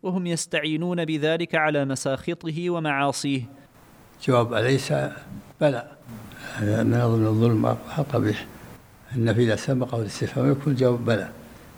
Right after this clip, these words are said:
Speaker 2: أليس الله بأحكم الحاكمين؟ بلى وأنا على ذلك من الشاهدين. نعم.
Speaker 1: ومع ذلك من كمال حلمه وعفوه وصفحه يوالي عليهم الإحسان،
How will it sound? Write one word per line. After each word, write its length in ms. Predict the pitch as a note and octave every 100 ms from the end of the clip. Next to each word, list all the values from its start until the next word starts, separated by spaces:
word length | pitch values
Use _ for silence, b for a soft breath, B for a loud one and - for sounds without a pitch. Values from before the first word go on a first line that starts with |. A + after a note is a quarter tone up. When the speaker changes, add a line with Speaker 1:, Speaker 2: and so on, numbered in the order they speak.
| - - - - -
Speaker 2:
أليس 220 | A#2+ A2+
الله 240 | A#2 G#2+ G#2+
بأحكم 400 | G#2 - B2+ A2
الحاكمين؟ 460 | G#2+ A#2 D3 A#2
بلى 320 | A2+ A2 G2 G#2
وأنا 240 | G2+ G2
على 100 | G2
ذلك 220 | - -
من 60 | A2
الشاهدين. 400 | - - - B2
نعم. 120 | A2 - - - F#3+
Speaker 1:
ومع 320 | F3+ F3 E3
ذلك 440 | D#3 F#3 F#3+ F#3+
من 220 | F#3+ F3
كمال 500 | D3+ D3 D#3 F3 E3
حلمه 520 | C3+ F3+ E3+ D#3 C#3 C3+
وعفوه 680 | B2+ C3 E3+ - D3+ C#3 C3+
وصفحه 560 | B2+ A#2+ F3 - - F#3 - b b b
يوالي 600 | C#3+ C#3+ E3 E3+ D#3+ D3+
عليهم 480 | B2 C#3+ E3 D3+ D3
الإحسان، 600 | C#3+ A#2 - C#3+ C#3 C3+